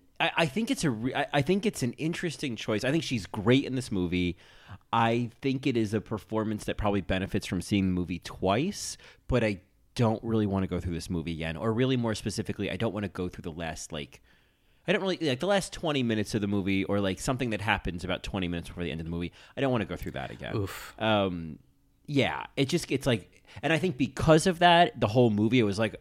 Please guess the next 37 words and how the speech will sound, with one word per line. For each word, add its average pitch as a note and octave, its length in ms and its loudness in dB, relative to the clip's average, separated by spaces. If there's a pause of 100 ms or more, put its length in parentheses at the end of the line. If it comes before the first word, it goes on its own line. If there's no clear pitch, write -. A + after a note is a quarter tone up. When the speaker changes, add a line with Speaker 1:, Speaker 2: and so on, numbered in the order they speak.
Speaker 1:
"Oh, D#3 340 2 (340)
God, D3+ 680 -2 (640)
fuck, - 560 -6
why C#3+ 120 0
did F#3 160 -4
you E3+ 60 -6
do D#3 200 -4
that?" E3 440 -2 (420)
And B2 260 2
so, - 240 -2
not G3+ 180 2
that C4 100 0
it G3+ 100 -2
was, C#3 120 0
like, C3 260 -6
bad, D3+ 340 2
it A#2 100 0
was G#2+ 140 -4
just C3 220 -4
not, A#2 300 -4 (720)
it's - 140 -2
kind A3+ 180 2
of F3+ 120 2
like D#3+ 120 0
when C3+ 100 0
we B2+ 60 0
talked C3 240 -2
about A2 160 2
With G2+ 140 -2
I G2 80 0
Care F2 300 -2
a D2 80 -4
Lot, C#2 340 -8
where G#2 120 -4
it - 60 -4
was - 160 -4
like, A#2 280 0